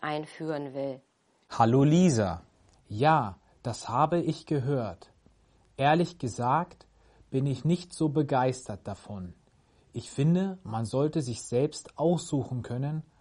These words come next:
Speaker 2: was man anzieht.
Speaker 1: Ich verstehe, was du meinst, aber ich finde Schuluniformen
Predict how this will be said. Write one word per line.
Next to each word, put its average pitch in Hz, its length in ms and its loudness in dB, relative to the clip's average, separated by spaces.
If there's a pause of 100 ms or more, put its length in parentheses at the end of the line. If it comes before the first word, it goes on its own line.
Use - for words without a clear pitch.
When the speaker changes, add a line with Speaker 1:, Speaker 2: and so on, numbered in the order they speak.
(220)
Speaker 2:
was - 240 -6
man 127 200 -2
anzieht. 131 760 -4 (1000)
Speaker 1:
Ich 226 180 0
verstehe, 247 720 0
was 233 180 0
du 202 120 -2
meinst, 165 760 -2 (460)
aber 156 380 -2
ich 320 260 0
finde 277 480 2
Schuluniformen 254 1200 0